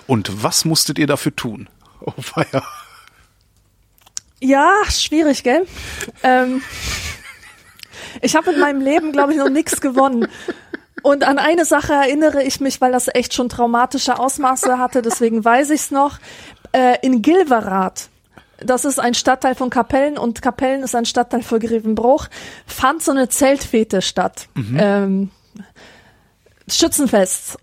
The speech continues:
Speaker 2: Und mittags waren da immer so Aktivitäten für Kinder. Ich bin da mit meiner Freundin hingegangen und diese Freundin war künstlerisch sehr begabt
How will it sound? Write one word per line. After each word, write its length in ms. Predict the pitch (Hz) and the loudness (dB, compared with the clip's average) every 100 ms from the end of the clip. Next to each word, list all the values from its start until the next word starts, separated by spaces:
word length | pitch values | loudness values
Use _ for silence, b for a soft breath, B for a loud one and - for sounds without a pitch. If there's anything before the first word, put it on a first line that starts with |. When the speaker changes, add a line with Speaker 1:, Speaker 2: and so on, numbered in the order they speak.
| - | 0
Speaker 2:
Und 680 | 233 233 226 233 220 - - | 4 4 2 0 -4 -8 -4
mittags 540 | 254 320 330 320 - | 0 2 4 2 0
waren 180 | 269 269 | 0 2
da 80 | 262 | 2
immer 220 | 262 277 | 2 0
so 100 | 262 | 2
Aktivitäten 680 | 240 - 247 247 277 269 262 | 0 -2 -6 -2 -2 -2 0
für 140 | 233 | -2
Kinder. 460 | 233 370 370 359 330 | 0 0 4 4 4
Ich 120 | 294 | 2
bin 120 | 277 | 0
da 80 | 262 | 0
mit 160 | 247 226 | 0 0
meiner 220 | 233 214 | 0 0
Freundin 420 | 226 254 277 240 | 2 0 2 0
hingegangen 840 | 226 320 320 269 269 262 262 262 | 0 -2 -2 0 2 2 0 -2
und 220 | - 226 226 | -4 -4 -4
diese 240 | 220 214 | -2 -4
Freundin 840 | - 240 254 262 254 247 240 240 233 B B B | -2 2 4 2 2 2 2 -2 -6 B B B
war 380 | 226 208 226 226 | -10 0 2 2
künstlerisch 600 | 226 330 - 285 262 247 | 0 -2 0 0 0 0
sehr 160 | - 233 | 0 0
begabt 680 | 220 214 220 370 - - - | 0 0 0 0 -4 -20 -20